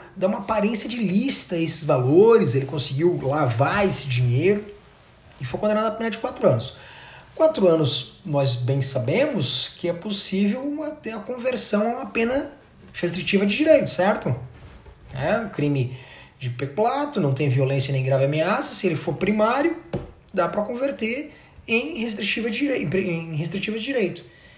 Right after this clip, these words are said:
Então o cidadão nem, nem vai preso. Certo? E ele tá lá, e esse dinheiro não foi, ou parte dele até ele foi confiscado, que comprovou-se que era a sua origem ilícita, mas a grande parte não conseguiu,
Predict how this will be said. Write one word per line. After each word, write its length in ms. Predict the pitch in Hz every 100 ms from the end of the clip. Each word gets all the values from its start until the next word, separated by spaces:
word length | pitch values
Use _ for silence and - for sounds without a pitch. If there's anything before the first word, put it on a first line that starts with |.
| - -
Então 120 | -
o 20 | 139
cidadão 260 | 147 143
nem, 280 | 165 214 233 -
nem 120 | 170
vai 120 | 226
preso. 380 | 269 220 147 120 - - - - - - - - - -
Certo? 500 | 117 131 190 196 127 - - - _ - - -
E 140 | 208 214
ele 140 | 214
tá 180 | - 247
lá, 320 | 208 220 - - - -
e 260 | 208 269 -
esse 200 | 190 175
dinheiro 460 | 190 175 175 226 277
não 140 | 247
foi, 500 | 202 - 214 214 170 -
ou 140 | 147
parte 480 | - - 139 - 165
dele 240 | 143 220
até 180 | 180 180
ele 120 | 185
foi 260 | 135 185 170
confiscado, 960 | 170 156 127 - - 135 208 285 180 120 - - - -
que 80 | -
comprovou-se 640 | 139 131 131 117 143 -
que 100 | 139
era 260 | 131 127
a 40 | 131
sua 220 | - 135
origem 320 | 131 135 147
ilícita, 340 | 131 170 - 196
mas 180 | 196
a 60 | 208
grande 720 | 135 123 180 233 247 214 147
parte 460 | - 147 180 208 294
não 120 | 294
conseguiu, 680 | - 254 220 196 196 269